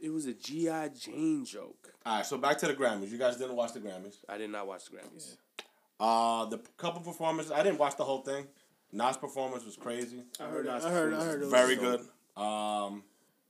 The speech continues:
Speaker 2: believe it or not, the Lil Nas X performance was really good.
Speaker 1: Was it?
Speaker 2: With Jack Harlow.
Speaker 1: I like Jack
Speaker 2: Um,
Speaker 1: Harlow, yo.
Speaker 3: Me too.
Speaker 2: Yo.
Speaker 3: I like him.
Speaker 1: I like Jack Harlow.
Speaker 2: I like Jack Harlow a lot, too.
Speaker 1: I like Jack, yo, that, that
Speaker 2: What's
Speaker 1: song
Speaker 2: that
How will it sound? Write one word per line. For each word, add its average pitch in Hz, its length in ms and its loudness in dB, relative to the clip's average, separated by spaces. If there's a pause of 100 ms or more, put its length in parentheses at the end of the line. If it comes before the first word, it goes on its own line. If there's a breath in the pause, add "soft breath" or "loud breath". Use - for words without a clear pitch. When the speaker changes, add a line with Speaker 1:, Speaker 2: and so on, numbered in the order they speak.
(140)
Speaker 2:
believe 113 340 0
it 143 60 4
or 135 60 0
not, 139 260 4
the 127 60 -4
Lil 120 260 0
Nas 120 300 4
X 127 220 0
performance 131 460 -6
was 90 120 -6
really 113 340 0
good. 123 220 -6 (160)
Speaker 1:
Was 107 200 -8
it? 131 100 -10
Speaker 2:
With 101 120 -6
Jack 110 240 -4
Harlow. 120 380 0 (380)
Speaker 1:
I 226 80 -2
like 339 180 2
Jack 214 180 2
Speaker 2:
Um, 214 60 4
Speaker 1:
Harlow, 196 320 0
yo. 190 140 -4
Speaker 3:
Me - 60 -2
too. 156 280 2 (360)
Speaker 2:
Yo. 131 140 0
Speaker 3:
I 123 140 8
like 139 100 -4
him. 131 160 -14
Speaker 1:
I 262 140 4
like 233 240 8
Jack 185 260 4
Harlow. 147 300 6
Speaker 2:
I 98 140 -2
like 98 200 -2
Jack 85 200 -10
Harlow 80 280 -12
a - 40 -20
lot, - 180 -20
too. - 100 -20 (100)
Speaker 1:
I 226 180 4
like 175 380 4
Jack, 151 260 2
yo, 151 220 4
that, 147 220 6 (160)
that 151 100 4
Speaker 2:
What's 185 100 6
Speaker 1:
song 196 100 6
Speaker 2:
that 185 180 6